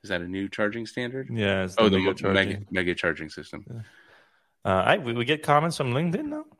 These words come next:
Speaker 2: I thought that wasn't possible.
Speaker 1: It, it happens every couple episodes.
Speaker 2: <laughs> Um,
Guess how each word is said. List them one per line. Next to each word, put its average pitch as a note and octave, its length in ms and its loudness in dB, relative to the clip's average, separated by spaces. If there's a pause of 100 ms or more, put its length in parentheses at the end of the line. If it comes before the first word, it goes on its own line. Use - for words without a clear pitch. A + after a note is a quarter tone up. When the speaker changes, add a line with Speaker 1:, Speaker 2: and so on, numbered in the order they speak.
(120)
Speaker 2:
I - 80 -10
thought - 160 -6
that - 140 -2
wasn't G#2+ 360 -6
possible. A#2+ 640 -10
Speaker 1:
It, A#2 380 2
it G#2+ 100 -2
happens G2+ 480 -2
every F2 320 -2
couple E2 260 -6
episodes. - 800 -2 (560)
Speaker 2:
<laughs> - 500 -16
Um, G#2 600 6